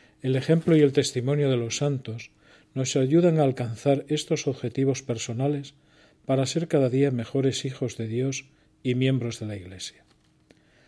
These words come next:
San Ignacio de Loyola fue hasta los veintiséis años de su edad un hombre dado a las vanidades del mundo y principalmente se deleitaba en ejercicios de armas con un grande y vano deseo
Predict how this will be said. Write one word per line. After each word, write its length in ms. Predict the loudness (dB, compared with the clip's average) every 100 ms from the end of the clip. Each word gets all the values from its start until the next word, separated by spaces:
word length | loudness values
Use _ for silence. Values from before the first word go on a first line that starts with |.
| _ _ _ -10
San 240 | 0 2
Ignacio 380 | 4 2 4 6
de 80 | 6
Loyola 500 | 6 6 4 2 -6 _ _ _ _ _
fue 160 | -2 0
hasta 180 | 2 2
los 160 | 4
veintiséis 640 | 4 2 0 0 0 0 0
años 300 | 0 -2 -4
de 280 | -6 -6 -12
su 180 | -8 -4
edad 260 | 0 -2 -4 -6
un 180 | -2 2
hombre 320 | 2 2 0
dado 400 | 2 2 2 -2 -8 -20 _
a 100 | 0
las 200 | 2 2
vanidades 520 | 0 0 2 4 4 4
del 160 | 2
mundo 440 | 4 0 0 -6 -12 _ _ _ -14
y 60 |
principalmente 800 | -4 -4 -2 4 4 6 4 2
se 160 | 2 0
deleitaba 640 | 0 -2 0 2 4 2 -4 _ _ _ -10
en 140 | -4 -4
ejercicios 840 | -2 -4 -2 -4 0 2 0 0
de 140 | 0
armas 460 | 0 0 -2 -4 -8 _ -20 _
con 180 | -4 0
un 140 | 4
grande 360 | 6 6 6 4
y 60 | 4
vano 260 | 2 0
deseo 500 | -2 -2 0 0 0